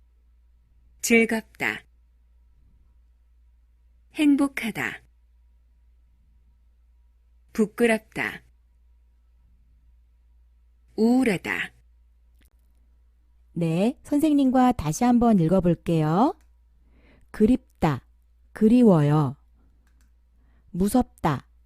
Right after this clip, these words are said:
Speaker 2: 무서워요. 외롭다, 외로워요. 화가 나다, 화가 나요. 슬프다, 슬퍼요. 놀라다,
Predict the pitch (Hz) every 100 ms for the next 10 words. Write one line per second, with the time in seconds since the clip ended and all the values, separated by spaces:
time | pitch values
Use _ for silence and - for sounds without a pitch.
0 | _ _ 170 214 277 269 190 143 123 -
1 | _ _ _ _ _ _ _ _ _ _
2 | _ _ _ _ _ 180 180 214 - _
3 | 156 127 - _ _ 185 190 247 240 156
4 | 139 120 - _ _ _ _ _ _ _
5 | _ _ _ _ _ _ _ - 294 302
6 | 311 285 202 160 127 - _ _ _ _
7 | 277 277 262 254 220 156 139 123 - _
8 | _ _ _ _ _ _ _ _ _ _
9 | _ - 311 311 - 262 165 127 - _
10 | _ _ _ - 285 285 294 269 185 156
11 | 151 - _ _ _ _ _ _ _ _
12 | _ _ _ _ _ _ _ 170 196 208
13 | 233 220 151